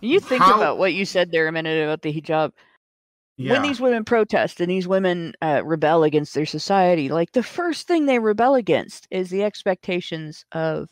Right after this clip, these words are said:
Speaker 1: sexual modesty.
Speaker 2: Yeah, sure.
Speaker 1: Just saying. Just saying.
Speaker 2: Yeah, yeah. I mean, that, that's kind of the way it goes.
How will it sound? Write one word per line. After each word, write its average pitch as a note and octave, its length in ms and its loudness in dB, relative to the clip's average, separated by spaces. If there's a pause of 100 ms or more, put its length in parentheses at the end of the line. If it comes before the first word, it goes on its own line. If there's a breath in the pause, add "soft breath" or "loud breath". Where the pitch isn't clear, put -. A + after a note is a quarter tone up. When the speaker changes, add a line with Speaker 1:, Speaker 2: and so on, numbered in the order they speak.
(140)
Speaker 1:
sexual D#3 540 -4
modesty. D3+ 560 -8 (320)
Speaker 2:
Yeah, D3 400 0 (320)
sure. - 180 0
Speaker 1:
Just - 140 0
saying. D#3 360 0 (280)
Just - 160 -6
saying. G3 300 -4 (180)
Speaker 2:
Yeah, G3+ 320 2 (100)
yeah. F#3+ 320 -4
I F3 160 -4
mean, E3+ 220 -2
that, F3 260 0
that's D#3+ 240 -6
kind E3 300 -6
of D#3+ 260 -6
the C#3+ 100 -4
way D#3 200 -2
it D#3 40 -8
goes. D3 500 0